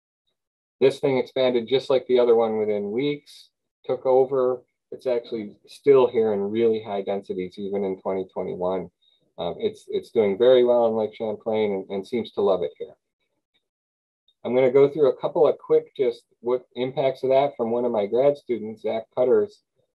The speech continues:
uh, work. And I'll just go through these fairly quickly, but this panel in the upper right is the seasonal dynamics of the abundance of, in this case, um, cyclopoid copepods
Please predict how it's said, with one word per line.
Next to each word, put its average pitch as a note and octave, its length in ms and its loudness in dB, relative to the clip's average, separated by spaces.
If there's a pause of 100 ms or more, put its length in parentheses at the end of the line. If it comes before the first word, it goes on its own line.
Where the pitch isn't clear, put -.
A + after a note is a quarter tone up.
(160)
uh, G2+ 240 -4
work. G#2+ 340 0 (480)
And G#3 200 -4
I'll G#3 120 0
just - 280 -6 (320)
go B2+ 160 4
through C3 220 -4
these A#2+ 280 -6
fairly A#2+ 320 2
quickly, G#2+ 520 -6
but F2 220 -4 (440)
this C#3+ 160 -2
panel C#3 640 4
in A#2+ 100 -4
the B2 160 -4
upper C#3 320 0
right B2+ 340 4
is A2 340 -6 (140)
the A2+ 180 -6
seasonal D3+ 440 0
dynamics B2+ 560 0
of A2 120 -4
the A#2 120 -2
abundance A#2 540 -2
of, A2+ 200 -4 (440)
in G#2 120 -6
this C3 160 -4
case, A#2 520 -4
um, G#2 200 -4
cyclopoid A#2+ 680 -2
copepods G#2+ 760 -4